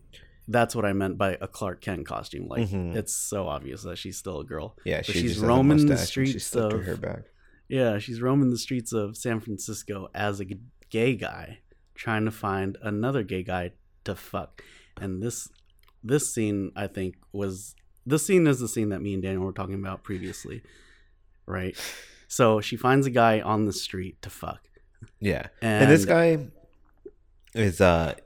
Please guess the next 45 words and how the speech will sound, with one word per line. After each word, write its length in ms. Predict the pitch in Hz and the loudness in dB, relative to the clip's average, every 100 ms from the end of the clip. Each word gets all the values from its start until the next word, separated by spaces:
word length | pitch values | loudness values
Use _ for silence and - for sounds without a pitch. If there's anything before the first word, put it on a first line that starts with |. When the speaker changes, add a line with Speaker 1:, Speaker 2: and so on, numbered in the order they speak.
| _ | _
Speaker 2:
he's 200 | 113 95 | 0 4
really 240 | 98 135 123 | 6 8 10
good 160 | 95 | 8
actor. 440 | - 92 104 78 82 | 8 4 2 0 0
He, 300 | 85 82 85 - - - | -2 -4 -6 -12 -20 -6
he, 300 | 92 87 - | -2 -2 -2
he 160 | 90 90 | -4 -4
seems 340 | - 101 92 | 0 -2 2
like 160 | 92 85 | 2 2
he's 320 | 87 76 - - - 92 | 0 -2 -10 -20 -12 -4
gay. 260 | 85 78 | -2 -2
He's, 160 | 85 80 | -2 0
like, 140 | 85 | 2
Speaker 1:
Yeah, 60 | 87 | 2
Speaker 2:
looking 200 | 82 - | 2 2
Speaker 1:
he, 80 | 82 | 2
Speaker 2:
at 60 | |
his 120 | 82 | 2
Speaker 1:
he 60 | 127 | 0
Speaker 2:
nails, 320 | 127 131 85 | 2 2 2
right? 80 | - | 2
Speaker 1:
fucking, 420 | 120 110 101 95 95 - - | 0 0 -2 -4 -8 -18 -12
he 140 | - 170 | -6 -2
fucking 360 | - 113 104 | 0 0 -2
pulled 280 | - 120 92 | -4 -4 -4
this 180 | 101 107 | -4 -6
one 140 | 90 92 | -10 -8
off. 220 | 90 - | -10 -2
Speaker 2:
Yeah, 260 | 104 98 - | 4 4 2
he's 260 | 87 90 90 | -2 -2 0
looking 240 | 95 95 | 0 4
at 120 | 87 | 4
his 160 | 85 82 | 4 2
nails 420 | 92 92 90 87 | 2 2 2 2
like 400 | 90 85 - - - | 0 0 -8 -20 -16
how 420 | - - 85 82 82 - | -4 0 2 2 -2 -8
a 100 | - | -8
gay 180 | 87 82 | -2 0
guy 180 | 80 78 | 0 -2
would. 220 | 78 80 | -2 -4
I 80 | 76 | 0
don't 140 | 92 85 | 0 2
know 120 | 85 | 0
if 100 | - | -2
that's 420 | 78 - - - | -4 -4 -10 -12